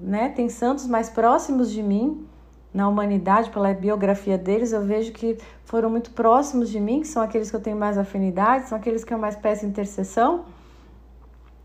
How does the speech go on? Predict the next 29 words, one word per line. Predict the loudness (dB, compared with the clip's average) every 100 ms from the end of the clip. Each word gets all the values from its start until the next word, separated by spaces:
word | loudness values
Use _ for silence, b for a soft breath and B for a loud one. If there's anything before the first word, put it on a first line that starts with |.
| -20 -20 b b b b b -6
né? | -2 0 -2
Santa | -6 -6 -4
Terezinha | 0 0 0 -2 0
é |
uma | 0 2 2
minha, | 2 0 2 0 0
né? | -2
As | -4
Terezas | -2 0 4 4 2
são | -2 -2 0
as | 0
minhas, | 0 0 0 -4 -14 -20 b b b b b b b b -8
eu | -2
amo | -2 -2
as | -2
Terezas. | -2 0 -2 -2 -4 -6 -10
Terezinha | -4 -2 0 0 2
me | 0
chamou, | 0 -2 0 2 2 -2
depois | -8 -4 -2 -2 -4 B B -10
Edith | -4 -4
Stein, | -4 -2 0 0
que | -2
é | -6
Santa | -6 -8
Teresa | -6 -6 -4 -6
Benedita | -4 -6 -6 -10 -6
da | -8
Cruz, | -6 -2 0 0 -4